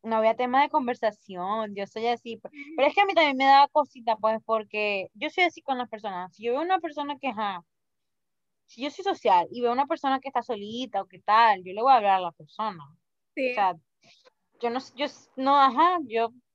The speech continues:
Speaker 1: no es que sé lo que se sienta, pero es como que, ajá, mi, mi instinto me dice, "No, hablarle a la persona, conócela, tal. No te quedes ahí por lástima, pero, ajá, consíguele amigos".
Speaker 2: Y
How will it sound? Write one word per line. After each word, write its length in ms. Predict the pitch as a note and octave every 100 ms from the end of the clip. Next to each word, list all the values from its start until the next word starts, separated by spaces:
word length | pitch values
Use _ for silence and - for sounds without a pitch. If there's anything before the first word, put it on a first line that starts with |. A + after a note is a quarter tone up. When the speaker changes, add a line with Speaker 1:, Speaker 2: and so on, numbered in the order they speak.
| -
Speaker 1:
no 280 | A#3 A#3+
es 100 | B3
que 160 | - D#4
sé 160 | - E4
lo 100 | E4+
que 120 | F#4
se 100 | E4+
sienta, 300 | E4+ E4 D4
pero 500 | A#3+ G#3 F#3+ F3 - _
es 140 | -
como 240 | A3 A#3 B3+
que, 120 | B3+
ajá, 240 | G#3+ G#3
mi, 180 | G3 G3
mi 180 | F#3+ G3
instinto 440 | F3+ _ G3+ G3
me 100 | A#3+
dice, 180 | A3+ A3+
"No, 100 | F#3
hablarle 360 | F3 D#3+ E3 G3
a 40 |
la 80 | A3+
persona, 360 | G#3 F3+ F#3+ G3+
conócela, 800 | F#3 E3 F3 G3+ G#3+ G#3+ F#3+ F3
tal. 340 | F#3+ F#3 F3+ _ _ _ _ _
No 100 | A#3
te 100 | C4
quedes 140 | D4 F4+
ahí 120 | E4+
por 160 | E4
lástima, 400 | E4+ E4+ F4+ F4+ E4
pero, 220 | C4 G#3+
ajá, 240 | G3+ G3 F#3
consíguele 440 | G#3 G3 F#3+ A#3+
amigos". 480 | A3+ G#3+ F#3 E3+ F3 _ _ _ _ _
Speaker 2:
Y 180 | C#4+